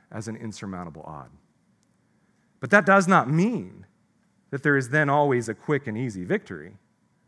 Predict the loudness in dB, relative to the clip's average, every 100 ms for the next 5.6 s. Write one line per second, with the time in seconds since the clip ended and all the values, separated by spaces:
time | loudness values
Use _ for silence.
0 | _ _ _ _ _ _ _ _ 0 4
1 | 4 4 2 2 0 -2 -2 -6 0 0
2 | 0 -2 -4 -2 0 0 -2 -4 2 2
3 | 2 0 0 0 0 -2 4 6 8 8
4 | 4 0 2 4 8 8 10 8 4 0
5 | -2 0 0 0 -8